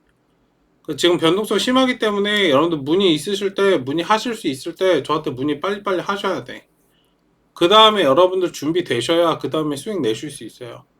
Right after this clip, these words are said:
안 그러시면 여러분들 증권사 찾아가시고 뭐 자문사 찾아가실 거야? 뭐 수익 날 것 같아요? 안 나신다고. 제가 제대로 여러분들 수익 얻어가실 수 있는 마지막 어떻게 보면 기회이기 때문에 육십육만 원 이거 검색기까지 받아가시고 하시고,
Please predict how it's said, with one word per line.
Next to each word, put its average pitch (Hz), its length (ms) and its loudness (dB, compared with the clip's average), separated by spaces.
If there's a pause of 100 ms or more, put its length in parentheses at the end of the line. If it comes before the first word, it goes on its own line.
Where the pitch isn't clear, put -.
(360)
안 131 180 -2
그러시면 196 380 4
여러분들 156 480 6
증권사 180 420 -2
찾아가시고 180 560 0
뭐 120 200 -2
자문사 147 400 -8
찾아가실 190 540 -4
거야? 139 260 -12 (1160)
뭐 139 100 -10
수익 196 240 0
날 127 220 0
것 143 100 4
같아요? 147 420 -2 (300)
안 117 180 -6
나신다고. 147 680 -6 (280)
제가 170 280 2
제대로 196 460 4
여러분들 185 840 4 (680)
수익 262 300 2
얻어가실 196 560 4
수 202 100 -8
있는 180 200 0
마지막 127 380 -2
어떻게 127 360 -2
보면 160 240 -4
기회이기 170 420 -2
때문에 135 720 -6
육십육만 151 680 -2
원 147 340 0
이거 123 640 0
검색기까지 156 600 -8
받아가시고 135 640 -6
하시고, 165 680 -4